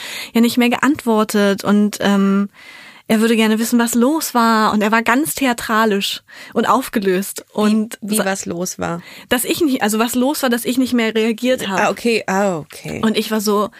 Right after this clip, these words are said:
Speaker 1: „Was soll passiert sein? Du hast mich zu Hause abgesetzt.
Speaker 2: Mhm.
Speaker 1: Ähm, ich bin schlafen gegangen“, so. Und ich bin ihm ja auch keine Rechtfertigung schuldig, dass
Speaker 2: Nein.
Speaker 1: ich, ähm, jetzt auch noch schreibe, „Ich gehe jetzt schlafen.“
Speaker 2: Da kommen ja die Wände näher, wenn man sowas hört.
Speaker 1: Mhm.
Speaker 2: Okay.
Speaker 1: Das heißt, ich musste irgendwie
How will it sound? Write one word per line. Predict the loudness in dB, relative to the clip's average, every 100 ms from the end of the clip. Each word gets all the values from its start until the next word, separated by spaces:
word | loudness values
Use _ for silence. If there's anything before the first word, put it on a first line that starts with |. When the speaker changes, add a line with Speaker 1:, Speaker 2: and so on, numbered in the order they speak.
| -20 -12 -4
Speaker 1:
„Was | -4 -2
soll | -2
passiert | -2 -4 -4 -2
sein? | -2
Du | -2
hast | -2
mich | -4 -2
zu | -2
Hause | 0 -2
abgesetzt. | -6 -8 -4 -4 -4 -6 -2
Speaker 2:
Mhm. | 0
Speaker 1:
Ähm, | 2 2 0 -2
ich | -6 -2
bin | -2
schlafen | 0 0 0 -2
gegangen“, | -2 0 0 -4
so. | -4 -4 -4 -6 -12 -14 -14 -6
Und | -2 0
ich | 0
bin | 0
ihm | 2
ja | 0
auch | 0
keine | 0 0 -2
Rechtfertigung | -4 -4 -2 -2 0
schuldig, | 0 -2 -2 -2
dass | 2
Speaker 2:
Nein. | 2
Speaker 1:
ich, | 0 0
ähm, | 0 0
jetzt | 0 -2
auch | -2
noch | 0 -2
schreibe, | 0 0 0
„Ich | -2
gehe | 0
jetzt | 0 0
schlafen.“ | 0 -2 -2 -4 -4 -6 -12 -10
Speaker 2:
Da |
kommen | -4 0
ja | 0
die | 0 0
Wände | 2 2
näher, | 2 2 2 0
wenn | 0 -2
man | 0
sowas | -2 -2 -2
hört. | 0 0 -4 0
Speaker 1:
Mhm. | 2 4
Speaker 2:
Okay. | 4 4 2 -2 -8 -12
Speaker 1:
Das | -4 0
heißt, | 2 2
ich | 2
musste | 2 2 2
irgendwie | 2 0 0 0 2 0